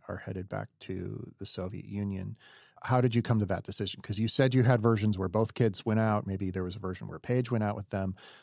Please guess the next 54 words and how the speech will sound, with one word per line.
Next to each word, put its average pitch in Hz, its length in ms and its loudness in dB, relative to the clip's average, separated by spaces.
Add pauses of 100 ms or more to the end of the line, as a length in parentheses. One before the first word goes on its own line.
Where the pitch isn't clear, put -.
You 117 140 -2
know, 104 160 2
what, 120 240 0
what 143 260 4
was 139 200 4
that 123 260 6
decision? 107 440 2
What 104 120 2
was 95 100 -4
that 98 160 -2
conversation 92 680 -6
like? 90 180 -12
Especially, 190 440 2
I 170 80 6
guess, 143 200 2
with 139 100 2
Holly 117 300 4
Taylor 92 340 -2
about, - 300 -6
like, 90 240 -10
you're 107 120 -4
gonna 92 180 -4
get 104 140 0
off 98 160 0
the - 80 -8
train 92 540 -6
and 92 100 -10
that's 98 160 -8
gonna 107 180 -2
be 95 140 -4
the 92 120 -4
last, 87 500 -8
um, 85 240 -6 (480)
she - 160 0
doesn't, 202 300 4
like, 160 180 6
explain 143 380 2
herself 110 380 2
later. - 320 -6
You 101 100 -8
know, 92 100 -6
we, 98 320 -8
we 104 100 -2
don't 123 220 0
hear 135 260 6
her 117 120 6
speak - 340 -2
again. - 240 -8 (100)
We 110 100 -8
see 107 140 -2
her 110 120 -2
drink 95 220 -6
some 98 160 -6
vodka - 360 -8